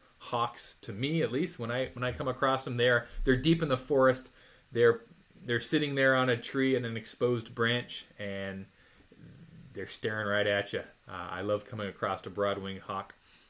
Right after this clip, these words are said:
Um, it's smaller, it's more compact. Uh, what you're looking for there is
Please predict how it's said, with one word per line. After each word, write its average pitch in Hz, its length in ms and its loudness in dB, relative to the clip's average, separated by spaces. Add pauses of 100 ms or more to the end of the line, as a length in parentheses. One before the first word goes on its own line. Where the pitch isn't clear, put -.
(120)
Um, 92 320 -10
it's 110 160 -10
smaller, 123 520 4 (240)
it's - 180 -14
more 113 140 -2
compact. 117 800 -4 (560)
Uh, 87 120 -8
what 113 220 2
you're 117 120 -2
looking 120 260 -2
for 117 260 0
there 113 260 4
is 104 240 0